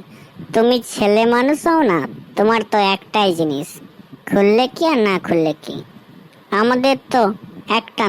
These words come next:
নয়, দুটোকেই রক্ষা করতে হয়। তাই শালা খুলবো এখানে ভাবছি। বলেছিলাম আমি তোমাকে, চলো সিনেমা চলো, সিনেমা হলে দেখে যাই গুপচে চুপচে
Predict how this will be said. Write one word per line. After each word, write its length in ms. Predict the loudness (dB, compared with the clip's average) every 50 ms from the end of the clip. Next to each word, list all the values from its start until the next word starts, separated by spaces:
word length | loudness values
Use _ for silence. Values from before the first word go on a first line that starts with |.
| 2 2
নয়, 260 | 2 2 0 0 -2 -4 -6 -10 -14 -20 -20 -20 -10 -8 -2 0
দুটোকেই 440 | 0 0 2 0 -2 0 0 0 2 2
রক্ষা 220 | 0 0 -2 -6 -2 -2
করতে 260 | -2 -2 -2 -2 -2 -2 0
হয়। 220 | 0 0 -2 -2 -4 -8 -12 -20 -20 -20 -20 -20 -20 -20 -20 -20 _ -20 -20 -8 -2
তাই 200 | 0 2 2 2 0 -2
শালা 300 | -2 0 2 2 2 0 0 -2 -6 -12 -18 -20 -20 -20 -20 -16 -4
খুলবো 380 | 0 2 4 4 4 4 4 4 4 2
এখানে 340 | 2 0 0 0 0 0 0 0 -2 -4 -8 -16 -16 -16 -14 -8 -4 0
ভাবছি। 440 | 0 2 0 0 -2 -6 -6 -6 -6 -6 -8 -10 -14 -18 -20 -20 -20 -20 -16 -4 0 2
বলেছিলাম 520 | 2 4 2 2 2 0 0 2 2 2 2 2
আমি 120 | 2 0 0 0
তোমাকে, 380 | -2 -2 -4 -6 -8 -12 -16 -16 -16 -16 -20 -20 -20 -20 -20 -12 -4 0
চলো 200 | 2 2 4 2 2 0 0
সিনেমা 340 | 0 0 2 2 2 2 0
চলো, 280 | 0 0 0 0 0 0 -2 -6 -10 -16 -20 -8
সিনেমা 300 | -4 0 0 2 2 2 2 2
হলে 180 | 2 2 2 2 0
দেখে 240 | -2 -2 -2 -2 -2 -2 -4 -8 -18 -20 -20 -20 -16 -10 -8 -2 0
যাই 160 | 0 2 2 0 0 0
গুপচে 280 | -2 -2 -2 -2 -4 -2 -2
চুপচে 240 | -4 -4 -2 0